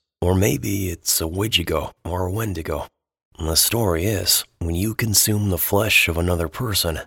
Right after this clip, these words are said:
some other thing enters you too and becomes you. A spirit sort of thing, of cold and hunger and obsession.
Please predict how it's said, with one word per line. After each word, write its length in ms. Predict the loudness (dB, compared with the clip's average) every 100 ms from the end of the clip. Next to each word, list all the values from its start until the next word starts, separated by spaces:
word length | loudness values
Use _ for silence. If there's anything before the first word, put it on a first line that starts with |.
| -6
some 360 | -4 -4 -4
other 240 | -4 -2 -2
thing 500 | -2 -2 0 0 0
enters 420 | -2 -2 -2 0
you 180 | -2 -2
too 420 | 0 0 -2 -8 _
and 160 | -10 -8
becomes 540 | -6 -4 -2 -2 -2
you. 160 | -4 -8 -14 _ _ -6
A 160 | -4
spirit 760 | -4 -2 -2 -2 -2 -2 -2 -2
sort 260 | -2 -2
of 80 | -4
thing, 320 | -4 -4 -4 -10 _ _ -6
of 220 | -6 -4
cold 580 | -2 2 2 0 -4 -6
and 140 | -4
hunger 540 | -2 -2 -2 -2 -2
and 80 | -4
obsession. 580 | -4 -2 0 0 -2 -4